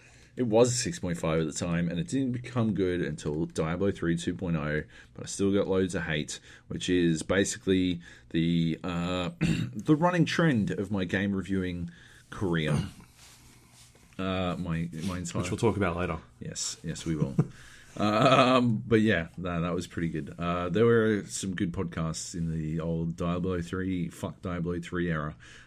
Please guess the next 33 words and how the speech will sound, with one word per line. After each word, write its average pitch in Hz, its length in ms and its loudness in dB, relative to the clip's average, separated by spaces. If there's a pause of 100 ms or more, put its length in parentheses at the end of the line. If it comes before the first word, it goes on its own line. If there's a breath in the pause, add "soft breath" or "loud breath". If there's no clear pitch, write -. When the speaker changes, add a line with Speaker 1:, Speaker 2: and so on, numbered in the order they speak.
Speaker 1:
Um, 90 480 -2 (880)
Racy 143 320 6
writes, 110 280 2
"Joby's 208 360 8
reaction 170 520 6 (240 loud breath)
when 110 120 2
he 107 60 2
thought 151 160 8
he 147 80 10
might 131 220 2
be 123 80 -2
getting 117 400 4
a 92 100 -2
Muppet 110 400 2
V 104 240 2
R 87 240 2
game." 73 480 -4
Um, 92 720 0
I 98 140 0
was 87 140 -2
so 76 260 0
excited. 67 420 -6
That 214 100 -2
was 165 140 0
pretty 160 260 -6
recent. - 360 -4 (520 soft breath)
Um, 80 540 -2 (340)
that - 140 -6
was - 340 -6
at 82 140 -10
the 90 100 -6
Game 123 240 -6
Awards 78 380 -6